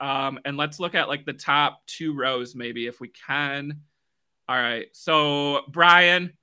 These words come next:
okay, top two rows. So there's ten of them, Brian.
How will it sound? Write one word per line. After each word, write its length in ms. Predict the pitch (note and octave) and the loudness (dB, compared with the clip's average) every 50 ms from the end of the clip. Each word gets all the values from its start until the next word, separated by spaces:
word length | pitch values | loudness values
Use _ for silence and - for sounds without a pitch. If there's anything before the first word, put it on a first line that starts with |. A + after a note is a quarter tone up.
| _ _ _ _ _ _ _ _ _ _ _ _ _ _ _ - | _ _ _ _ _ _ _ _ _ _ _ _ _ _ _ -4
okay, 260 | D#3 E3 E3 E3 D3+ C3 | -2 2 2 2 2 2
top 300 | C3+ - - - - - | 4 6 6 6 6 4
two 160 | - B3 G#3+ | -2 -2 2
rows. 280 | F#3+ E3+ D3 B2 A#2+ - | 4 4 4 2 0 -4
So 80 | - D#3 | -2 2
there's 300 | D#3+ F#3 A3+ - - - _ | 4 4 4 2 0 -6 _
ten 280 | - - - G3+ G3+ G3 | -4 2 4 4 6 4
of 160 | D#3+ C3 B2+ | 2 -2 -2
them, 220 | B2+ B2+ A#2+ A#2 A2+ | -4 -4 -4 -4 -4
Brian. 420 | B2 A#2+ B2 B2+ B2+ B2+ C3 | -4 -2 -2 -2 -4 -6 -8